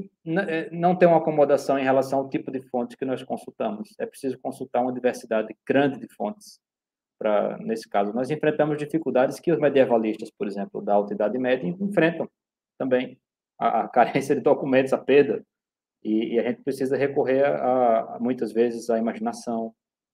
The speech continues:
que é um, é um método. O contrafactual, como eu men-, mencionei no começo da apresentação,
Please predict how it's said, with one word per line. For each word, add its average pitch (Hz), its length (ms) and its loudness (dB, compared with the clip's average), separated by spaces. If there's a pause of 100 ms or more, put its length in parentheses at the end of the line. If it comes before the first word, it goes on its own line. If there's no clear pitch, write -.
(840)
que - 80 -14
é 95 60 -8
um, 107 160 -10 (380)
é 92 120 -8
um 120 100 -4
método. 107 400 -6 (120)
O 113 300 -2
contrafactual, 135 1000 2
como 110 160 -2
eu 104 200 0
men-, 117 300 -4
mencionei 117 580 0 (540)
no 110 320 -4
começo 117 340 4
da 113 80 0
apresentação, 107 720 -6